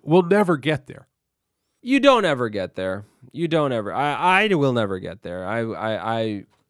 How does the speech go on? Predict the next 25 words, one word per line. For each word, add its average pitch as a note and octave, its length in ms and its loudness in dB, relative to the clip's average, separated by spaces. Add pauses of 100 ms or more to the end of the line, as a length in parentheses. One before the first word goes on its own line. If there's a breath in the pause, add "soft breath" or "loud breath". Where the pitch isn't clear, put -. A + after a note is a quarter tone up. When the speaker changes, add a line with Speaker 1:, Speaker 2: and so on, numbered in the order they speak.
(160)
Speaker 1:
No, B3+ 80 6
I'll A3 220 4
be A3+ 120 0
Speaker 2:
a G#3+ 100 4
Speaker 1:
on F#3 60 0
my F3 100 4
Speaker 2:
flaw C#3+ 400 4
and A#2+ 400 -8
probably A2+ 540 -2
a F#2+ 60 -4
strength G#2 440 -8
at G2 120 -14
the G2+ 100 -14
same F2+ 300 -14
Speaker 1:
Yeah, D#4 100 -2
Speaker 2:
time. - 80 -2
Speaker 1:
I'll F3 80 4
be F3+ 120 2
on F3 80 0
my E3 100 2
deathbed C#3+ 500 0
going B2 260 0
like, B2 220 -4
"You F3 80 -6
know, G3+ 380 2